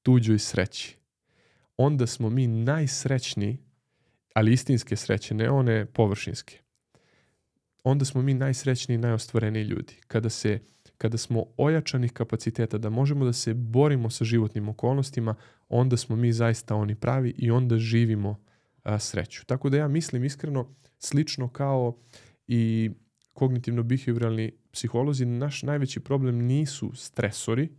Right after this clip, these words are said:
ili stresne okolnosti, već naše pogrešno tumačenje i naš pogrešni životni, životna filozofija. Mi namećemo životu, zahtevamo nešto od života, umesto da odgovorimo na one proste zadatke koje život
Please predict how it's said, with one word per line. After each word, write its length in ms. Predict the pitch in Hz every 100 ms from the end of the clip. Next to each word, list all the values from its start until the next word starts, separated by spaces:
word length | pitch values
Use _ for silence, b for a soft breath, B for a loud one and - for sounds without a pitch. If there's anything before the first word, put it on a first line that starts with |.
| _ b b b b b
ili 160 | 117 113
stresne 480 | - 135 127 127
okolnosti, 800 | 113 117 120 113 104 107 - 139 156 b b b b b
već 540 | 113 107 139 139 - -
naše 380 | 120 135 139 123
pogrešno 680 | - - 143 143 127 - 113
tumačenje 760 | - 107 107 110 - 160 151 - _ _ _ _ -
i 100 | 120
naš 240 | 131 123
pogrešni 640 | - 135 131 123 - 117
životni, 760 | 113 123 127 117 117 120 113 113 b b
životna 320 | 120 120 113
filozofija. 720 | - 117 110 107 98 - - - _ _ _
Mi 120 | 117 107
namećemo 720 | 104 104 120 135 - 147 135
životu, 520 | 131 127 131 - 127
zahtevamo 720 | 110 110 - 135 135 135 131
nešto 320 | 127 123 -
od 60 | 120
života, 420 | 120 117 123 -
umesto 500 | - 180 175 160 -
da 100 | 127
odgovorimo 640 | 123 123 127 135 135 123 113 b b b
na 120 | 117
one 160 | 120 113
proste 380 | 127 127 - 113
zadatke 460 | 113 113 110 -
koje 200 | - 110
život 400 | 107 101 95 -